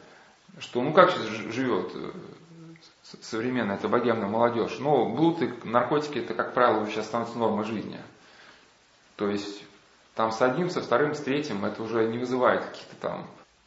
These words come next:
что это, что это как-то неправильно. Это всё становится в порядке вещей. Но как бы это ни считал человек, всё-таки это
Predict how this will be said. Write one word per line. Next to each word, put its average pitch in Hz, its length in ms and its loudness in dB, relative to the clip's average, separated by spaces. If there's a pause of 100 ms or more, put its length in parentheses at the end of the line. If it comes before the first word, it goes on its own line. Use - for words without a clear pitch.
(140)
что - 140 -8
это, - 140 -10
что - 140 -4
это 104 140 -6
как-то 110 280 0
неправильно. 110 720 6 (300)
Это 262 220 -10
всё - 220 -4
становится 123 300 -4
в - 40 -16
порядке 117 320 2
вещей. - 500 -8 (800)
Но 139 100 2
как 160 240 10
бы 156 60 6
это 151 120 4 (480)
ни 131 80 -4
считал 151 420 8
человек, 165 580 4
всё-таки - 360 -2
это 127 320 2